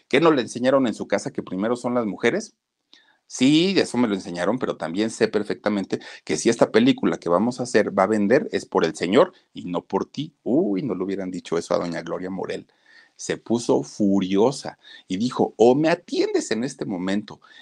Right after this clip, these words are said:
y me das la prioridad, o me largo y a ver a quién van a poner en, en, en esta película". Pues ese carácter tan, tan aguerrido de ella hizo que Pedro Armendáriz volteara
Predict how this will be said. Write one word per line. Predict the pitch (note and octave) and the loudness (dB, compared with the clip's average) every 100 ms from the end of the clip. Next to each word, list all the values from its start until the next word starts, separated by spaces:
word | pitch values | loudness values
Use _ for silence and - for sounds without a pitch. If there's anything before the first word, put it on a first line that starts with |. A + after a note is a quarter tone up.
| _ | _
y | - C3+ | 4 6
me | C#3+ | 8
das | F3 A3+ | 6 4
la | G3 | 2
prioridad, | - G2 G2 G2 F3+ - _ _ | 0 -2 0 0 0 -2 _ _
o | - A2 | 2 4
me | C3 D#3+ | 4 4
largo | G3+ A#3 A#3+ | 6 6 6
y | A3 | 6
a | G#2+ | 8
ver | C#3 | 6
a | C#3 | 4
quién | B2+ B2 | 2 2
van | B2+ | 0
a | - | -2
poner | F#2 G#2+ | -2 -2
en, | A2 G#2+ | -2 -6
en, | - F#2 F2 - | -6 -6 -6 -6
en | F#2+ | -6
esta | F#2 - - | -4 -4 -4
película". | E2 E2+ - D2+ - _ _ _ _ _ _ _ _ _ _ _ | -6 -10 -12 -14 -16 _ _ _ _ _ _ _ _ _ _ _
Pues | - F2+ F#2+ | -4 -4 -2
ese | F2+ D#3+ | -2 0
carácter | - F2 E2+ - - A2+ - | 4 6 6 4 2 0 0
tan, | - D#2+ D#2+ | -4 -4 -6
tan | D#2+ E2 | -8 -6
aguerrido | E2 D#2+ D#2 F2+ F#2+ G2 | -6 -6 -6 -6 -4 -2
de | G2+ | 0
ella | F2+ E2+ F#2+ - - - _ | 0 -2 -4 -6 -20 -20 _
hizo | G#2+ - A#2 | -10 -8 -6
que | - | -8
Pedro | - F2+ F#2+ | -6 -6 -4
Armendáriz | G#2 F2+ D#2+ D#2 F#2 | -4 -4 -6 -8 -6
volteara | F#2 D#2+ D2+ - F2+ D#3 - | -2 -2 -2 0 2 2 -2